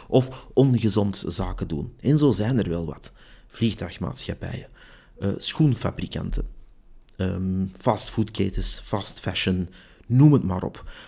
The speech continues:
Maar ook minder opvallende, bijvoorbeeld elke frituur. Gaat dat allemaal fout gaan? Gaan die allemaal bestraft worden? Gaan die allemaal minpunten opleveren voor hun klanten? Als ik, eh, ik zeg maar iets, zes liter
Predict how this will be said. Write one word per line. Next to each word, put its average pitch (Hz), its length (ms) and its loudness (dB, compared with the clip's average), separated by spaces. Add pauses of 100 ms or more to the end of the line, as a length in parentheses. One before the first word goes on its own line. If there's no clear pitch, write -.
Maar 107 220 4
ook 131 260 2
minder 110 300 6
opvallende, 117 600 -2 (180)
bijvoorbeeld 113 680 0
elke 98 320 0
frituur. - 520 -4 (1800)
Gaat 131 240 2
dat 131 160 0
allemaal 175 360 2
fout 185 320 0
gaan? 233 320 -4 (600)
Gaan 127 240 2
die 120 140 4
allemaal 151 300 2
bestraft 135 460 -2
worden? 170 380 -4
Gaan 117 240 0
die 117 140 2
allemaal 135 520 2
minpunten 127 680 4
opleveren 147 520 4
voor 123 200 2
hun 117 160 2
klanten? 160 500 -4 (320)
Als 113 200 -2
ik, 123 220 -4
eh, 120 160 4
ik 117 120 -2
zeg 127 160 -4
maar 143 120 2
iets, 147 160 -2
zes 104 520 0
liter 117 540 0